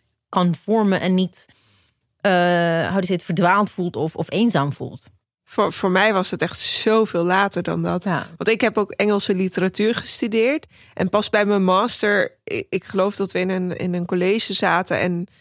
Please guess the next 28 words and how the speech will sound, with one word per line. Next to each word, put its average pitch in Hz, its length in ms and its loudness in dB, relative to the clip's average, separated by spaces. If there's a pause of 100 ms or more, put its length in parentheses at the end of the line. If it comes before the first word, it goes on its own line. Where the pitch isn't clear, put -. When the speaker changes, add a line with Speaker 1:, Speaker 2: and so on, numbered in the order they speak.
(140)
Speaker 2:
het - 100 -12
ging 247 180 0
over, 196 560 2
eh, 180 140 2 (100)
poëzie. 190 640 0
En 190 160 -2
iemand 202 380 -2
zei, 190 300 0 (500)
"Maar 185 140 -6
waarom 269 340 2
doen 285 120 0
we 277 80 2
alleen 247 360 0
maar 226 340 0 (260)
witte 226 380 -4
mannen?" 202 460 -2 (300)
En 175 300 -2 (140)
dat 202 240 2
was 247 200 0
het 214 120 -6
moment 202 340 0
dat 202 120 2
ik 202 140 -4
echt, - 200 -2 (340)
alsof 214 240 0
iemand 240 360 0
een 190 80 -2
glas 269 520 0